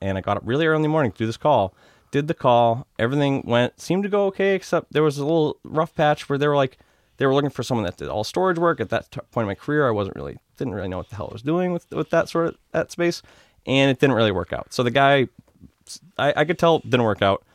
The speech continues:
And then right afterwards, I talked to the recruiter, and he was like, "Hey, how'd it going? How'd it go? You know, what do you, what do you think?" And I said, "You know, I don't really know if it worked out well, but I'd like to hear what they have to say." And he said, "Sure, I'll get back to you." So I never, he never got back to me.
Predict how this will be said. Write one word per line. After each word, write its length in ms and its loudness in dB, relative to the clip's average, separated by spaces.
And 100 -6
then 120 2
right 160 2
afterwards, 320 0
I 60 -2
talked 200 -8
to 60 -20
the 80 -8
recruiter, 400 2
and 100 2
he 60 0
was 100 -2
like, 100 -12
"Hey, 100 -4
how'd 180 -6
it 80 -12
going? 320 -4
How'd 180 0
it 80 -6
go? 140 0
You 100 -8
know, 80 -6
what 120 -6
do 80 -6
you, 40 -8
what 420 -20
do 40 -10
you 80 -8
think?" 320 -6
And 240 -4
I 120 -2
said, 300 -4
"You 60 -4
know, 200 0
I 100 0
don't 120 0
really 160 0
know 140 0
if 60 -6
it 100 -20
worked 180 -8
out 160 0
well, 220 2
but 140 0
I'd 60 -2
like 180 -4
to 60 -20
hear 100 -4
what 100 -8
they 60 -6
have 100 -6
to 60 -18
say." 200 0
And 60 -2
he 80 -6
said, 160 -2
"Sure, 240 -2
I'll 60 -2
get 100 -4
back 200 2
to 80 -8
you." 140 -6
So 360 2
I 120 4
never, 240 2
he 140 -4
never 160 2
got 160 0
back 180 0
to 80 -14
me. 200 -14